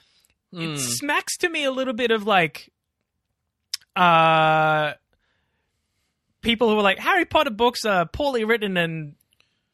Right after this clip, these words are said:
Speaker 1: don't really contain anything of substance," and other people are like,
Speaker 2: Yeah,
Speaker 1: "Yeah,
Speaker 2: yeah.
Speaker 1: but they get kids reading." And, but I mean, like,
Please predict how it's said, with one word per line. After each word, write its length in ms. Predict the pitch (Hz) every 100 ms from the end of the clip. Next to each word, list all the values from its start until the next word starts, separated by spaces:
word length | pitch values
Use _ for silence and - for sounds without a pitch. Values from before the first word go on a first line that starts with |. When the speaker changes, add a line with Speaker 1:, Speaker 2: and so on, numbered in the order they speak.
| _ -
Speaker 1:
don't 240 | 240 233
really 380 | 233 233 208 175
contain 640 | - 180 - 220 208 170 -
anything 520 | 185 180 - 180 165
of 140 | 156 160
substance," 600 | 233 202 - 170 151 151
and 180 | 170 180
other 180 | 180 175
people 200 | 185 170
are 40 |
like, 80 | 135
Speaker 2:
Yeah, 80 | 349
Speaker 1:
"Yeah, 40 | 220
Speaker 2:
yeah. 60 |
Speaker 1:
but 60 | 160
they 60 |
get 220 | 208 254 -
kids 220 | 220 170
reading." 440 | 208 196 147 135 - - - _ _ _ _
And, 220 | 254 294 247 _ _ _ _ -
but 120 | 320
I 60 |
mean, 260 | 330 339 302
like, 380 | 294 302 -